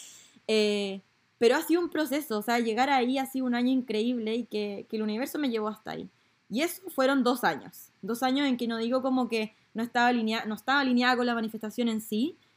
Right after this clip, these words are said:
pero fue un proceso de, claro, necesitaba alinearme conmigo primero antes de que eso ocurriera. Y la segunda, que esta la voy a cortar un poco más corta, es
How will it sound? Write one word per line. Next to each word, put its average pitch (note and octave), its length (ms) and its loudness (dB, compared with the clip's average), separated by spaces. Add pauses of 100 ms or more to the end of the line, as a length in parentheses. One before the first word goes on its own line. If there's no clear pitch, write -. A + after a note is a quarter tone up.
(240)
pero G#3+ 120 2
fue C4+ 120 -2
un D4 60 0
proceso D4 400 -2
de, C4+ 360 0
claro, A#3 380 0 (160)
necesitaba G#3 640 0
alinearme B3+ 380 2
conmigo A#3+ 360 0
primero G3+ 360 -2
antes A3+ 240 -2
de G#3+ 80 -2
que A3 60 -6
eso G#3+ 120 -6
ocurriera. F3+ 460 -8 (1120)
Y D#4+ 140 4
la E4+ 140 2
segunda, D4 440 0
que G3+ 80 -6
esta A3+ 120 -6
la A3 80 0
voy F#3+ 40 -2
a F#3 40 -4
cortar A3 200 -4
un A#3 100 -2
poco A3 160 -6
más A3 120 -8
corta, G#3+ 540 -4 (480)
es A#3 300 -2